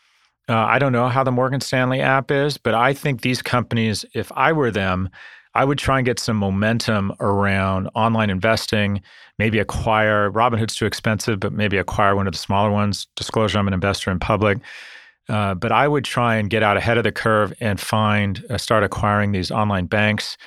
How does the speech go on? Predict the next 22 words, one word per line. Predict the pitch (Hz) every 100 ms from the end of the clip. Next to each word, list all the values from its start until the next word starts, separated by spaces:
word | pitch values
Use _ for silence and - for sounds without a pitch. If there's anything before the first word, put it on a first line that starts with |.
| - - - _
double | 110 113
down | 113 107
on | 107
digital. | 98 90 101 92
I | 82
think | 110 92
a |
lot | 85 90 104
of |
them | 98
are |
doing | 80 92 101
that. | 98 85
Bank | 107 110
of | 98
America | 95 104 -
describes | 92 90 104 95 -
itself | - 92 90
as |
a | 87
tech | - 98
company | - 95 92 90